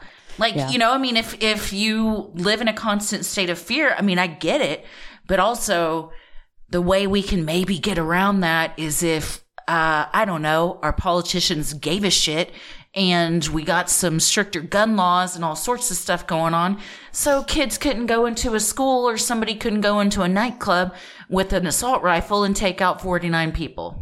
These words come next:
Speaker 2: Agreed. Yeah. And as soon as we say, all this moon stuff's really gotten m-, reiterated my feeling of, like, we're all one. Like, when a
Speaker 1: Mm-hmm.
Speaker 2: problem happens to another group, if you're not a member of that group,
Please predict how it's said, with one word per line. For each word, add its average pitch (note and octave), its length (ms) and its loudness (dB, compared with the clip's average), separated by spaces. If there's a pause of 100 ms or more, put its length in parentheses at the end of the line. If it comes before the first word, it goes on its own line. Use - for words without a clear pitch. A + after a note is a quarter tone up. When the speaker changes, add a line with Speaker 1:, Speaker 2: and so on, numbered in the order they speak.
(120)
Speaker 2:
Agreed. D#3+ 400 2
Yeah. E3+ 220 4
And F3+ 120 2
as F#3 100 0
soon A#3+ 140 2
as A3 120 0
we A3 100 2
say, G3 420 0
all G3+ 400 0
this D4 160 0
moon G3 260 4
stuff's D#3+ 320 -2
really G3 220 4
gotten E3+ 420 2 (420)
m-, F#3 260 2
reiterated G3+ 720 4
my E3 160 0
feeling F#3 320 2
of, D#3+ 80 0
like, E3 180 0
we're A3 200 2
all D4 180 4
one. D#4 260 4
Like, E3+ 220 2
when G3 260 2
a G3+ 80 4
Speaker 1:
Mm-hmm. F#3+ 280 2
Speaker 2:
problem B3+ 340 6
happens A#3 380 2
to A#3+ 140 0
another G3+ 280 2
group, F#3 400 0
if G3 140 -2
you're G#3+ 120 2
not A3+ 220 4
a - 20 -2
member G3 300 0
of G3+ 80 2
that F3+ 180 2
group, F3+ 300 -2